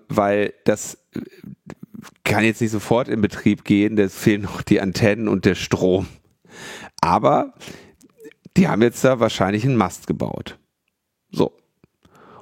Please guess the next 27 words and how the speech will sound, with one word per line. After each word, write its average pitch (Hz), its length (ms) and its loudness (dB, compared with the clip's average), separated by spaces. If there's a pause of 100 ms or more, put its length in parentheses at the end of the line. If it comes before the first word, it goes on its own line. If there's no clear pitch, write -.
(120)
Und 107 140 2
das 104 100 0
ist - 80 0
doch 135 60 0
schon 151 180 0
mal - 180 -2
feierlich, - 880 -4
das 113 140 0
ist - 60 -14
doch 131 80 0
schön. 107 400 0
Da 113 120 0
können 143 180 0
wir 127 80 0
uns - 120 -8
doch, - 260 -2 (140)
können 147 160 0
wir 143 60 2
uns - 160 -6
freuen. 143 520 0 (600)
Ähm, 123 380 -2 (220)
und 113 200 0
in 107 320 0 (100)
Möhnesee 139 800 4
im 113 140 0
Landkreis 107 560 0
Soest, 120 680 0